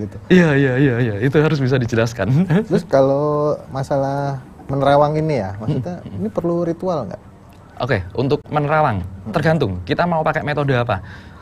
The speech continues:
Speaker 2: Kalau kita mau pakai, eh, metode contohnya ya,
Speaker 1: Hmm.
Speaker 2: contohnya seperti pakai air di dalam, eh, baskom
Speaker 1: Baskom.
Speaker 2: seperti itu,
Speaker 1: Hmm.
Speaker 2: ha, itu yang perlu ritual, ritual tersendiri. Bahkan beberapa metode terawangan yang seperti itu,
Speaker 1: Hmm.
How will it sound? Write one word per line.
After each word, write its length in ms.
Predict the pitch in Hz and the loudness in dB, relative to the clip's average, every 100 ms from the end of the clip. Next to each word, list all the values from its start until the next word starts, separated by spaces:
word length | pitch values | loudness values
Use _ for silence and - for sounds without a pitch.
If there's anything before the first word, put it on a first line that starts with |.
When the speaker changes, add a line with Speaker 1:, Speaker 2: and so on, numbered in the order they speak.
| - - | -20 -14
Speaker 2:
Kalau 380 | - 147 151 120 | -4 0 2 0
kita 240 | 160 175 | -2 -2
mau 240 | 165 156 156 | 0 0 0
pakai, 320 | 151 - 143 | -2 -2 -2
eh, 320 | - 123 120 | 0 0 0
metode 560 | 120 123 131 120 123 120 | -2 -2 -2 0 0 0
contohnya 520 | 123 131 151 180 180 | 0 2 2 4 2
ya, 140 | 143 139 - | 2 -2 -6
Speaker 1:
Hmm. 160 | - 139 | -8 -4
Speaker 2:
contohnya 300 | 127 123 147 | -2 -2 -2
seperti 300 | 156 147 131 | -2 -4 -2
pakai 360 | 123 120 110 - - - | -2 -2 -2 -4 -12 -10
air 300 | 117 120 123 | -2 0 0
di 100 | 117 | 0
dalam, 420 | 110 107 104 101 101 - - | 2 2 0 -4 -8 -14 -10
eh, 240 | 98 95 | -6 -6
baskom 340 | 90 101 113 127 | -2 -2 2 4
Speaker 1:
Baskom. 200 | 131 120 | 6 4
Speaker 2:
seperti 240 | 104 101 104 | 0 -2 -2
itu, 120 | 104 | -2
Speaker 1:
Hmm. 240 | 123 107 110 | -2 -2 -4
Speaker 2:
ha, 20 | - - | -8 -10
itu 140 | - 185 | -2 0
yang 160 | 180 | 0
perlu 160 | 170 160 | 0 -2
ritual, 480 | 151 151 147 113 104 | -2 -4 -4 -6 -8
ritual 360 | - 120 120 117 | -6 -4 -2 -4
tersendiri. 480 | 117 120 117 101 - - - - | -4 -2 -2 -2 -8 -14 -18 -6
Bahkan 480 | 120 110 180 190 | -2 0 0 4
beberapa 480 | 160 127 113 107 117 113 107 | 4 4 0 0 -2 -2 -4
metode 420 | 98 113 120 113 113 110 | -6 -4 -2 -2 -2 -2
terawangan 380 | 101 117 117 113 | -4 -4 -4 -4
yang 120 | 113 110 | -4 -8
seperti 340 | - - 151 | -10 -4 -2
itu, 320 | 123 - 110 | -2 -2 -4
Speaker 1:
Hmm. 80 | 107 | -4